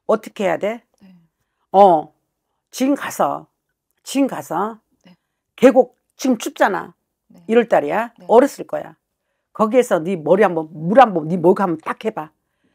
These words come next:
Speaker 1: 나 세상 왜 이렇게 내가 살까? 내가 이렇게 미친년처럼 살까? 뭐가 도대체 나한테 한, 한들게 살까? 만약에 정말 내 남편이 없어졌다,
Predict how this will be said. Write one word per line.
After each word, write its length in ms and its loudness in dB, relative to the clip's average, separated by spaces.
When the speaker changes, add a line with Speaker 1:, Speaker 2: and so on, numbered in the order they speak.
Speaker 1:
나 300 4
세상 320 -2
왜 120 2
이렇게 200 -2
내가 220 -2
살까? 500 -12
내가 200 6
이렇게 180 2
미친년처럼 600 -2
살까? 480 -12
뭐가 320 8
도대체 280 -2
나한테 600 -2
한, 460 0
한들게 380 -2
살까? 500 -8
만약에 420 4
정말 320 0
내 100 2
남편이 400 -2
없어졌다, 760 -2